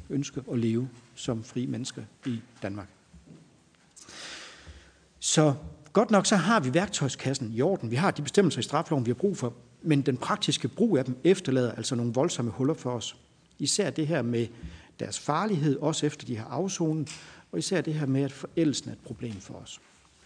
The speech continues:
Så hvis at jeg sådan helt lavpraktisk kunne få lov at lave en ønskeliste til, hvad jeg kunne tænke mig, at vi fik af nye, ikke nye bestemmelser i straffeloven, men nye muligheder for at komme efter de her mennesker, som at der sådan rent lavpraktisk ville gøre det her nemmere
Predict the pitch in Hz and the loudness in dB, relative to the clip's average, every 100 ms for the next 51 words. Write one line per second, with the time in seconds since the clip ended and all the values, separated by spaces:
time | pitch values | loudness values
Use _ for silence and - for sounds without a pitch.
0 | _ _ _ - - - - - - - | _ _ _ -20 -18 -16 -18 -18 -4 4
1 | 160 156 170 - 151 160 180 240 208 196 | 6 8 6 6 2 2 2 2 0 2
2 | 226 175 185 240 - 139 120 - - 147 | 2 2 0 0 -2 -2 -2 -6 0 2
3 | 147 156 147 175 156 165 180 202 - 135 | 4 4 4 6 4 4 4 0 0 -2
4 | 135 - 143 156 139 127 180 185 147 131 | -2 -2 0 0 0 2 0 2 2 2
5 | - 180 190 127 110 110 - 175 175 - | 0 -2 -2 -4 -6 -8 -2 -2 -2 -4
6 | 117 123 165 190 - - - - - - | -2 0 0 0 -4 -18 -20 -20 -18 -4
7 | 156 170 151 160 160 180 156 110 - 147 | 0 2 0 0 0 2 2 -2 -4 -2
8 | 196 175 160 110 139 131 156 160 160 190 | -2 -2 -2 -4 -2 0 2 2 0 -2
9 | 131 131 - 139 139 - 123 - - 120 | -2 -4 -2 -2 -2 -4 -10 -10 -8 -8
10 | 131 190 190 135 156 143 143 - 120 - | 0 0 0 -2 0 2 2 0 -6 -10
11 | - - - 143 127 - 117 151 127 135 | -18 -16 -2 0 0 -2 -4 -2 -2 2
12 | 165 117 131 165 196 131 127 123 - 131 | 0 0 -2 -2 -2 -6 -6 -8 -6 -6
13 | 117 123 147 143 120 123 170 | -2 -2 -2 0 0 0 0